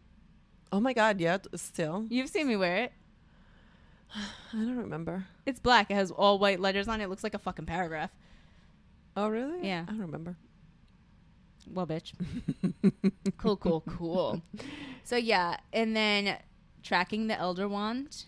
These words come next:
Speaker 1: That is my best plot.
Speaker 2: It's
Speaker 1: Is
Speaker 2: your
Speaker 1: that
Speaker 2: best plot.
Speaker 1: Is that a plot?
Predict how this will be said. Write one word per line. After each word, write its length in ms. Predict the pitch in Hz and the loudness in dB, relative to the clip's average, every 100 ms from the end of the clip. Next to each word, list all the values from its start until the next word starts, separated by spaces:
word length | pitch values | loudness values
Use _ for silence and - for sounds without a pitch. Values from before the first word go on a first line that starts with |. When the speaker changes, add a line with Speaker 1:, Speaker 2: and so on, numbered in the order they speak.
| - | -6
Speaker 1:
That 240 | 190 185 | -2 0
is 100 | 214 | -2
my 140 | 254 | -6
best 280 | 220 156 160 | -6 -6 -6
plot. 240 | - 147 - - - - - - - - | -6 -8 -10 -18 -20 -20 -20 -20 -20 -16
Speaker 2:
It's 180 | - 208 | -4 2
Speaker 1:
Is 40 | 208 | 4
Speaker 2:
your 80 | 226 | 6
Speaker 1:
that 80 | |
Speaker 2:
best 140 | 196 - | 4 0
plot. 260 | 202 175 - | -4 -4 -2
Speaker 1:
Is 120 | 202 | 0
that 120 | 226 | 2
a 60 | 247 | 0
plot? 420 | - 185 180 | 2 4 4